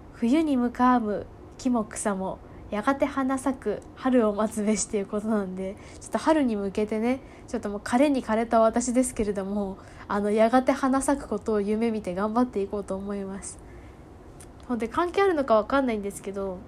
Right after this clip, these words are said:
おみくじの裏にもなんかいろいろ書いてあったんで、そっちもちょっと読んでいこうかなと思います。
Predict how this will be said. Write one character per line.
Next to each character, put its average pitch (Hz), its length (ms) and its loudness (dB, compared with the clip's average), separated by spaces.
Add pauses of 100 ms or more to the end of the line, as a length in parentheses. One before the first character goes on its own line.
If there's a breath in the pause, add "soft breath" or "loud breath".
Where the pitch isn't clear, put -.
お 240 80 -4
み 349 100 2
く 415 140 8
じ 320 80 0
の 226 100 2
裏 294 220 4 (160)
に 240 120 -2
も 202 200 -4
な 208 80 -4
ん 208 40 -6
か 190 100 -6
い 196 40 0
ろ 226 80 0
い - 40 0
ろ 233 120 -4
書 262 80 2
い 240 80 2
て 196 100 -2
あ 180 60 -4
っ 180 100 -8
た 185 140 -10
ん 185 80 -10
で、 185 200 -6
そ 240 120 -4
っ 247 40 -8
ち 370 120 -8
も 285 140 0
ち 254 80 -2
ょ - 20 2
っ 226 40 -8
と 202 120 -8
読 226 160 0
ん 208 60 -4
で 190 80 -2
い 196 40 -4
こ 196 180 -4
う - 20 -6
か 190 120 -8
な 190 160 -8
と - 260 -12 (840)
思 202 220 -6
い 190 80 -6
ま 180 180 -10
す。 - 220 -16